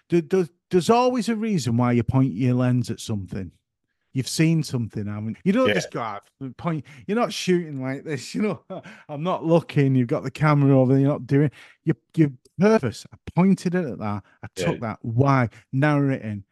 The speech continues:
Speaker 1: I took that because there was that light there, that rock. We're focusing on that. So that was what you liked. What's the problem? That's distraction and, and that.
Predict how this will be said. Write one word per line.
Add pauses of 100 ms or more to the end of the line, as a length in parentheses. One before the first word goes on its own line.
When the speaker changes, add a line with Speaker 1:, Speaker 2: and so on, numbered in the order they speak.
(400)
Speaker 1:
I
took
that
because
there
was
that
light
there,
that
rock. (220)
We're
focusing
on
that. (140)
So
that
was
what
you
liked. (280)
What's
the
problem?
That's
distraction
and,
and
that.